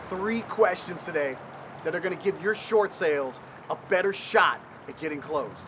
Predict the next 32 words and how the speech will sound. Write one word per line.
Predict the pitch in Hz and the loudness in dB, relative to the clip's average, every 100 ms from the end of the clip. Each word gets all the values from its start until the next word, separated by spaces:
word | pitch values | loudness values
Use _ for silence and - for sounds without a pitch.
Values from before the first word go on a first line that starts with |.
| - - - - - - - | -16 -16 -18 -18 -18 -18 -6
Number | 170 214 226 214 | 4 4 6 4
three, | - 185 175 127 - - - - - - - - - | 4 -4 -2 -4 -10 -20 -20 -20 -20 -20 -20 -20 -2
does | 190 202 233 | 4 4 4
the | 214 | -2
seller | - 185 165 156 | 0 2 4 4
have | 160 151 | 4 2
a | |
legitimate | 151 147 160 156 147 | 0 -4 -2 -2 -2
hardship? | 135 127 - 113 - - - - - - - - - - | -2 -4 -6 -14 -14 -20 -20 -20 -20 -20 -20 -20 -16 -2
Now, | 202 220 - - - | 4 4 2 -8 2
I | 202 254 | 6 8
don't | 285 214 | 6 2
care | 208 190 | 0 2
what | 156 156 | 0 0
the | 135 | 0
hardship | 143 135 - 123 | -2 -2 -6 -10
is. | 123 101 - - - - - | -10 -14 -16 -20 -20 -18 -2
Um, | 147 160 | 0 2
that | 190 | 4
really | 208 214 | 6 6
doesn't | 214 202 180 | 6 2 2
matter | 165 185 165 | 2 2 -2
to | |
me. | - - - - - - - - - | -6 -10 -14 -12 -12 -12 -12 -12 -6
What | 151 | 0
I'm | 190 | 2
making | 196 220 226 214 - | 6 4 4 -6 -4
sure | 247 190 | 0 2
is | 151 | 0
that | 170 | -4
the | 175 | -8
seller | - 226 247 180 151 | -2 2 4 4 2